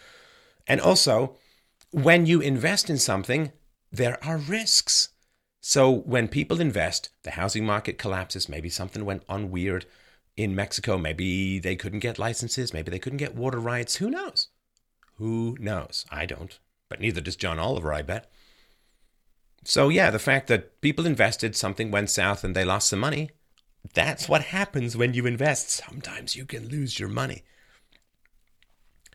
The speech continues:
William Flynn said, "Donald Trump was an expert in these kinds of projects, or so we thought." A newswoman said in a deposition regarding a lawsuit involving the property, Trump's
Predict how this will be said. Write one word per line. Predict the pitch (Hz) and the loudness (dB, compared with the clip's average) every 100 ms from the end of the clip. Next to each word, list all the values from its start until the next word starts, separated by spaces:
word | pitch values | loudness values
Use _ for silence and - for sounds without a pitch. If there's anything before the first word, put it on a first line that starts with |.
| - | -6
William | 104 98 | -2 -2
Flynn | 92 95 87 | 0 -2 0
said, | 92 92 | -2 0
"Donald | 98 147 | 0 -2
Trump | - 127 110 | 0 -2 -2
was | 107 | -4
an | |
expert | 98 - - 80 - _ _ _ _ _ _ _ | -2 -2 -2 -4 -6 _ _ _ _ _ _ _
in | 107 101 | -2 2
these | 110 - | 2 2
kinds | 101 98 | 0 0
of | 87 | 0
projects, | - 117 - 76 - - | 0 0 0 -6 -8 -12
or | - | -4
so | 73 - | 0 2
we | 80 - | 0 -6
thought." | - 98 73 - _ _ - _ _ _ _ - _ _ _ _ _ _ _ - | -4 -4 -6 -12 _ _ -20 _ _ _ _ -20 _ _ _ _ _ _ _ 4
A | |
newswoman | 139 147 139 123 110 | 8 8 6 4 4
said | 120 110 | 4 6
in | 107 | 6
a | 101 | 4
deposition | 117 117 98 104 104 98 | 2 2 0 2 0 -2
regarding | 90 98 95 95 80 | 0 2 2 0 -4
a | 107 | 2
lawsuit | 135 131 113 | 4 4 2
involving | 101 101 104 98 | 0 2 2 0
the | 85 | -2
property, | 190 262 95 95 | 0 0 0 -2
Trump's | - 95 98 - | 0 -2 0 0